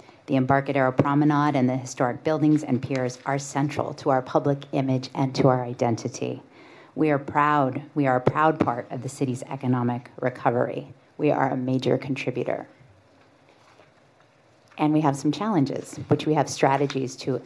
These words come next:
address. We are making visitor returns more durable as we look to the spring and summer when we expect more visitors to return.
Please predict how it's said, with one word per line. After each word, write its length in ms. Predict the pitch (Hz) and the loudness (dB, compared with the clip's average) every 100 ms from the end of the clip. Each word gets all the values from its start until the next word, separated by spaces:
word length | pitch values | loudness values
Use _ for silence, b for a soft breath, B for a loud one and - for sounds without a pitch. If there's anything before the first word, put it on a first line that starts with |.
| - - | -10 -12
address. 600 | 127 135 120 - - - B B B | -4 -2 -2 -4 -14 -16 B B B
We 140 | 143 143 | 0 2
are 100 | 139 | 2
making 440 | 151 156 190 180 | 2 0 -4 0
visitor 360 | 147 143 139 131 | 0 2 2 2
returns 480 | 120 - 135 131 | 0 -2 -4 -4
more 200 | 147 135 | -2 0
durable 540 | 127 - 147 139 139 - | 0 2 4 4 4 2
as 180 | 143 135 | 0 -2
we 80 | 135 | -2
look 260 | 135 135 | 0 -2
to 100 | - | -4
the 120 | 143 135 | -4 -4
spring 380 | - 135 127 - | -4 -4 -4 -4
and 140 | 131 | -6
summer 340 | - 135 131 | -2 -2 0
when 160 | 127 131 | -2 -2
we 120 | 131 | 0
expect 420 | 131 - 147 139 | 0 0 0 0
more 240 | 139 139 139 | 0 2 4
visitors 440 | 135 135 131 127 | 2 0 0 -2
to 120 | - 131 | -2 0
return. 640 | 127 - 127 120 113 - | 0 -2 -4 -2 -6 -10